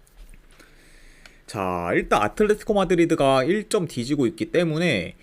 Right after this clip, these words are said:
이번 경기는 좀 초반부터 공격적으로 좀 나설 것으로 봐요. 네. 다만 이제 일 차전 때 이제 아틀레티코 마드리드가 인터밀란 상대로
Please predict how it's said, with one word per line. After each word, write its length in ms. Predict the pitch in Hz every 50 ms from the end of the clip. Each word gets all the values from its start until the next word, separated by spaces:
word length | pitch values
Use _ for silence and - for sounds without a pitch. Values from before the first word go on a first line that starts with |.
| - - _ _
이번 340 | 90 110 131 185 220 220 196
경기는 640 | - 127 120 120 135 131 131 131 131 131 131 131 127
좀 140 | 120 117 117
초반부터 720 | - - 208 220 220 220 208 208 - - 196 190 180 180 175
공격적으로 960 | 175 - 123 131 - 175 175 - 175 170 160 156 156 151 151 151 151 151 151 147
좀 100 | 147 139
나설 280 | 113 98 98 - 147 139
것으로 300 | - 131 127 127 113 -
봐요. 340 | - - 98 92 85 87 - _ - _
네. 180 | - - - _ _ _ - - - - - _ _
다만 840 | _ - - 120 143 147 143 139 143 139 120 101 92 87 78 78 73
이제 260 | 85 90 95 92 92
일 260 | 87 76 147 208 226 214
차전 320 | - - 233 220 208 196 - _
때 360 | 185 175 170 170 175 175 170
이제 560 | 151 - 104 101 101 101 98 95 92 87 - _ _
아틀레티코 500 | - - - 160 160 160 160 - - 151
마드리드가 720 | 135 131 117 127 113 120 113 113 - 113 107 107 107 95
인터밀란 560 | 92 104 117 - - 147 131 127 120 113 101
상대로 440 | - 170 170 170 165 147 98 -